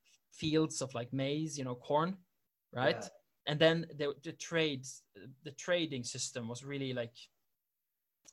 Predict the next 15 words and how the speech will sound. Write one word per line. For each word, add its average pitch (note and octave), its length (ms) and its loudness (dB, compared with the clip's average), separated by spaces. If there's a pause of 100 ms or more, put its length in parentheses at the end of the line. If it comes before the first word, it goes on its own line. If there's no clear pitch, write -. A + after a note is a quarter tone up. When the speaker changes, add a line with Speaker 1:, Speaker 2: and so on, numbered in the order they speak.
(100)
Speaker 1:
I, - 260 -12
I, - 280 -6
I - 20 0
don't G3 260 2
remember C#3 340 0
if B2+ 140 -8
it A#2+ 140 -6
was C3+ 240 -2
good, A2 260 -12
but A#2 100 -12
I B2 40 -10
thought C#3 220 -4
it B2+ 60 -4
was A2+ 140 -10
great, - 560 -14